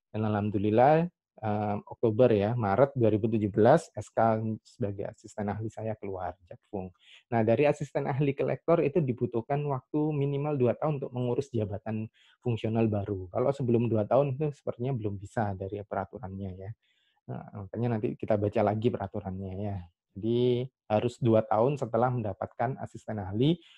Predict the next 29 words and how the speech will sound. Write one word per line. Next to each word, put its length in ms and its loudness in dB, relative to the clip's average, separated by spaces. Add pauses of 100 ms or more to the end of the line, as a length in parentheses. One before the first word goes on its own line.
(280)
baru 320 -4
untuk, 320 0
eh, 320 -2
bisa 240 -4
mengajukan 640 0
ke 80 0
lektor. 400 -2
Nah, 160 -2
dari 320 6
dua 160 10
tahun 240 8
ini 160 4
Bapak 320 4
Ibu 80 0
silakan 480 -2
mengumpulkan 560 0
angka 240 0
kredit 400 4
sebanyak-banyaknya 840 -2 (100)
ya. 100 0 (600)
Nah, 320 -4
kalau 240 4
kelebihan 400 6
gimana? 400 2
Nggak 160 2
apa-apa, 160 0
nanti 320 0
bisa 240 -6
di, 240 0